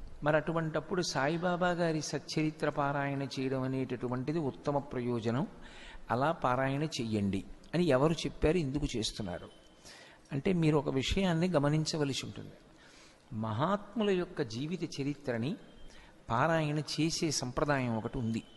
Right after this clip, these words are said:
శంకరాచార్యుల వారి జీవిత చరిత్రని కూడా పారాయణ చేస్తారు, సాయిబాబా గారి జీవిత చరిత్రని కూడా పారాయణ చెయ్యొచ్చు. కానీ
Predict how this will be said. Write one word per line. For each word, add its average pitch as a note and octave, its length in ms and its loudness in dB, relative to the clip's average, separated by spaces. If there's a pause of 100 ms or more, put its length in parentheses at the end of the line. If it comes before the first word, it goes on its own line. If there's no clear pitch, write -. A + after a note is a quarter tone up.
(140)
శంకరాచార్యుల D3+ 880 2
వారి C3+ 240 2
జీవిత C#3+ 480 -4
చరిత్రని C3 380 -4
కూడా B2 220 -2
పారాయణ C#3 440 -2
చేస్తారు, - 480 -8 (640)
సాయిబాబా F3+ 720 2
గారి D#3+ 300 2
జీవిత D3 460 -2
చరిత్రని C3+ 440 -2
కూడా B2 220 4
పారాయణ C3+ 500 2
చెయ్యొచ్చు. A2+ 640 -2 (340)
కానీ A#2+ 380 2